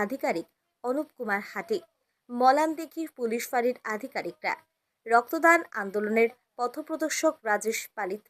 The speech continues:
প্রমুখ। বিষ্ণুপুর বাবা ভৈরব ফুটবল দলের পরিচালনায় এই আয়োজনে উদ্যোক্তাদের কণ্ঠে গর্ব,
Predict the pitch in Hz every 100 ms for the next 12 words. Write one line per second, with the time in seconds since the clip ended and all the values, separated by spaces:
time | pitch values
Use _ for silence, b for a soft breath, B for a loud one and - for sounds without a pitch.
0 | - 202 170 - - - _ _ _ _
1 | _ 240 294 - 359 339 349 285 254 262
2 | - 262 269 285 277 233 247 254 247 247
3 | 247 233 196 180 247 226 170 - _ _
4 | - 196 - 208 240 285 233 165 - 202
5 | 196 208 208 196 196 - 196 202 - -
6 | - _ _ _ _ _ _ _ _ _
7 | _ _ _ _ _ _ _ _ _ _
8 | _ _ _ _ _ 214 220 214 208